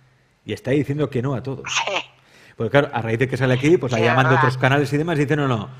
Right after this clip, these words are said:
Speaker 1: yo con Alex, con Francisco, en Galaxia".
Speaker 2: Sí,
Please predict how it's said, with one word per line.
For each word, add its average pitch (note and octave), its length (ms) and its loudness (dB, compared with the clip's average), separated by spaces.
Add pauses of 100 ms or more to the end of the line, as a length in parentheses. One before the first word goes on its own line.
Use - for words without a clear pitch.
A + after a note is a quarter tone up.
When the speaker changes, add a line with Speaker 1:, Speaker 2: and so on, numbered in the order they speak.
(260)
Speaker 1:
yo E3+ 640 2
con B2 160 -2
Alex, E3+ 400 2
con A#2+ 160 -4
Francisco, D3+ 760 -2
en A2+ 160 -6
Galaxia". G#2+ 600 -2 (160)
Speaker 2:
Sí, - 160 -6